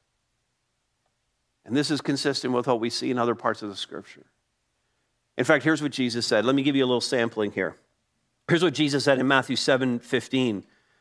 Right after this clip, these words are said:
This is part of the Sermon on the Mount. He says, "Beware of false prophets who come to you in sheep's clothing, but are inwardly are ravenous wolves." He says, "Beware." Again, these are not from outside. These are inside the church.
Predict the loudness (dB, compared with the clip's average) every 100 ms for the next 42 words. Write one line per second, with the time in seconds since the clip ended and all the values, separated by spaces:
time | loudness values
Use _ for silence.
0 | _ -6 2 2 2 0 0 2 4 4
1 | 4 4 0 -6 0 0 0 0 4 4
2 | 4 0 0 2 2 2 -4 -10 -20 _
3 | _ _ _ _ _ _ _ _ _ _
4 | -4 2 2 4 2 2 0 -2 -2 0
5 | 2 4 2 0 0 2 2 2 2 4
6 | 2 2 2 2 2 4 4 4 0 -2
7 | -2 0 0 -4 -18 _ _ _ _ _
8 | _ _ _ _ _ _ _ -2 2 2
9 | 2 2 6 6 6 4 2 0 0 2
10 | 2 2 2 2 4 4 2 2 2 4
11 | 4 4 2 2 4 6 4 2 0 4
12 | 4 2 0 2 4 2 0 -4 2 4
13 | 6 4 2 -2 -4 2 4 4 0